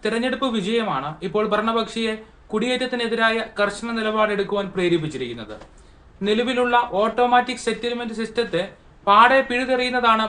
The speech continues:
പുതിയ പൗരത്വ നിയമം. നേരത്തെ യു കെയിൽ അഞ്ചു വർഷം താമസിച്ച ഒരു വ്യക്തിക്ക് സ്വാഭാവികമായും പൗരത്വത്തിനുള്ള അർഹത ലഭിക്കുമായിരുന്നു. എന്നാൽ ഇതിപ്പോൾ പത്ത് വർഷമായി ഉയർത്തിയിരിക്കുന്നു.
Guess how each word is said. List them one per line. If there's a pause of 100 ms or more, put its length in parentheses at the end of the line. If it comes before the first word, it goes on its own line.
പുതിയ
പൗരത്വ
നിയമം. (480)
നേരത്തെ
യു
കെയിൽ
അഞ്ചു
വർഷം (140)
താമസിച്ച
ഒരു
വ്യക്തിക്ക് (340)
സ്വാഭാവികമായും
പൗരത്വത്തിനുള്ള
അർഹത
ലഭിക്കുമായിരുന്നു. (380)
എന്നാൽ
ഇതിപ്പോൾ
പത്ത്
വർഷമായി
ഉയർത്തിയിരിക്കുന്നു.